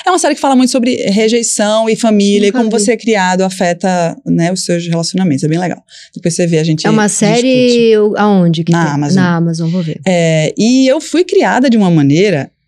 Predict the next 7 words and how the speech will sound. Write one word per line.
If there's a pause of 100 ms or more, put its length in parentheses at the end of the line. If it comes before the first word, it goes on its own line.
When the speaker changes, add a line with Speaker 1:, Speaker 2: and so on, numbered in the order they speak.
Speaker 1:
que, (340)
é, (280)
a
minha
figura
masculina (140)
paterna